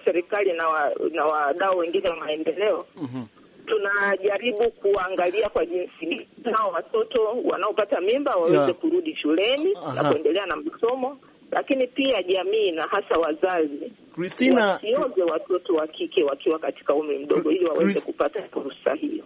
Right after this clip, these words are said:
Speaker 2: Christina, sitaki kukatiza, lakini naona nao wakati ni kama unakaribia kutupa kisogo. Ningetaka tu kumkaribisha kwa haraka, ah, msikilizaji Shadrack, useme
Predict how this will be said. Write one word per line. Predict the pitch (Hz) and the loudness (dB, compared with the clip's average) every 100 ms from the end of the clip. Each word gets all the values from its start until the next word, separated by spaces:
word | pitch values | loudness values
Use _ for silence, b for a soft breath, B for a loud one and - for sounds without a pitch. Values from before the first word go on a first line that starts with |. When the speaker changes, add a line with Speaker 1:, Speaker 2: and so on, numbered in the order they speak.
| - | -6
Speaker 2:
Christina, | 156 175 - 240 196 | -4 -4 0 0 2
sitaki | 208 190 | 0 -2
kukatiza, | 170 165 160 202 160 | -2 0 0 2 2
lakini | 147 190 165 | 2 -2 2
naona | 160 170 156 | 4 4 2
nao | 156 | 2
wakati | 139 - 170 156 | 0 0 -6 -4
ni | 143 | -6
kama | 131 156 151 139 - B B B | -2 -2 0 -2 -4 B B B
unakaribia | 131 135 147 135 131 165 151 143 - | -6 -4 -2 -2 0 2 2 2 -6
kutupa | 131 143 143 143 | -10 -6 -4 -4
kisogo. | 135 147 208 180 170 | -6 0 0 4 2
Ningetaka | 175 196 247 269 | 2 -2 -2 -2
tu | |
kumkaribisha | 247 233 208 226 214 | 0 -2 -2 -4 -4
kwa | 202 185 | 0 0
haraka, | 190 185 180 170 B B B | 2 0 -2 -2 B B B
ah, | 151 | -4
msikilizaji | 160 - 165 160 156 139 | -4 -4 -2 2 2 0
Shadrack, | - 165 143 123 - | 0 0 0 -4 -8
useme | 135 - 185 180 | -12 -6 -4 -4